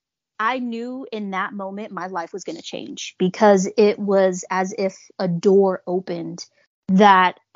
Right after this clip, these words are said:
couldn't be closed. And it's interesting because I talked about that in our last episode, like, "Oh, like, a door opened," and it was another door that opened.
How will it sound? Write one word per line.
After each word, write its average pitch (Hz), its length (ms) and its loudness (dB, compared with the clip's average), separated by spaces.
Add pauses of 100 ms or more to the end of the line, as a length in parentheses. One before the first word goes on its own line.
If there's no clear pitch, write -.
(240)
couldn't 285 320 0
be 226 140 -6
closed. 185 500 -6
And 208 100 -6
it's 214 140 -10
interesting 240 500 -4
because 190 280 -6
I 190 80 -6
talked 320 320 -8
about 233 260 -4
that 214 240 -4 (260)
in 214 120 -12
our 180 120 -8
last 175 500 -6
episode, 247 400 -6
like, 180 200 -6
"Oh, 320 180 -6
like, 208 240 -12
a 165 60 -6
door 185 300 -4
opened," 175 460 -4 (520)
and 220 140 4
it 233 60 4
was 220 200 4
another 220 360 4
door 180 480 0 (480)
that 196 200 4
opened. 190 540 -2